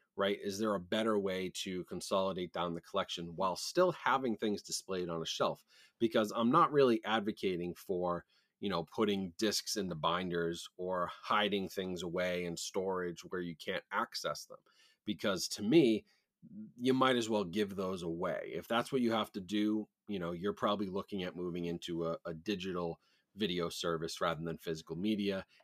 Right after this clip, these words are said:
And if you're putting things into storage, clearly you don't need them.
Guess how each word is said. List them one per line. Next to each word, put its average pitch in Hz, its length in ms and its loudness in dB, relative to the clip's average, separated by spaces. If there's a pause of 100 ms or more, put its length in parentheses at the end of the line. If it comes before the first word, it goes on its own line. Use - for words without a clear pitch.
(120)
And 95 100 -4
if 80 100 -8
you're 92 100 -6
putting 120 280 2
things 101 220 -2
into 90 160 -6
storage, 92 560 -4
clearly 131 340 2
you 98 140 -2
don't 92 320 -4
need 90 240 -8
them. 95 220 -8